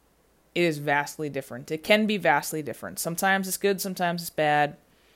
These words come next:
Um, it was humbling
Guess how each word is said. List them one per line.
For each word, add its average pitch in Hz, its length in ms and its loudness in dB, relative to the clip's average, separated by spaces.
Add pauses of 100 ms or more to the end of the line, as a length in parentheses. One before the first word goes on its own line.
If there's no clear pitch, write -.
(480)
Um, 139 920 0 (1080)
it 165 60 -4
was 160 180 -4
humbling 139 640 -12